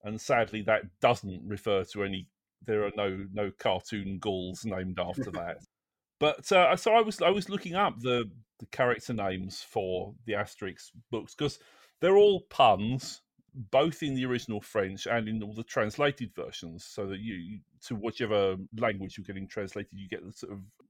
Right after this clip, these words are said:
Speaker 1: locally suitable punning alternatives.
Speaker 2: Yeah.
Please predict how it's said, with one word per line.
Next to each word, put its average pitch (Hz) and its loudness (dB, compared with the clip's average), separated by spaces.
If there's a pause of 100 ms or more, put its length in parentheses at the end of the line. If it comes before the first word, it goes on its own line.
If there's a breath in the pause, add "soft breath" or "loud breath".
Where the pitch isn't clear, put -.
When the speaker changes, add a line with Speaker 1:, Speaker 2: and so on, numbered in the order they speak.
(200)
Speaker 1:
locally 117 0
suitable 95 -4 (280)
punning 95 -2
alternatives. 98 -6 (340)
Speaker 2:
Yeah. 330 -12